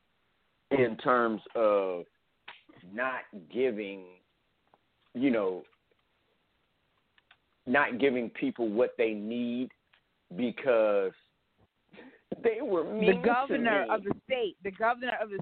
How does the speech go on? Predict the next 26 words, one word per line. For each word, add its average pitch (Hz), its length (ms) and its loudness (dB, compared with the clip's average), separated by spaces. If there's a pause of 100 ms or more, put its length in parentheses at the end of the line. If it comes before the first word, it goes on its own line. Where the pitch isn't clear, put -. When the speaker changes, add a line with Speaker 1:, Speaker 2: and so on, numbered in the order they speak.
Speaker 2:
state, 226 200 -4
the 190 80 -10
governor 208 420 -2
of 196 80 -12
that 180 140 -4 (200)
state 208 380 -4
respects 190 540 -4
him, 117 200 -10 (640)
and 208 140 2
he, 208 120 0
they 214 120 6
need 220 180 0
to 190 80 0
praise 220 540 2
him 156 400 -8 (500)
in 208 100 0
order 202 360 4
for 196 120 -2
them 190 280 -6
to 185 80 -6 (120)
get. 175 260 0
And 185 140 -8
it 185 80 -4
was 175 160 -12
so 240 100 4
ironic 190 760 2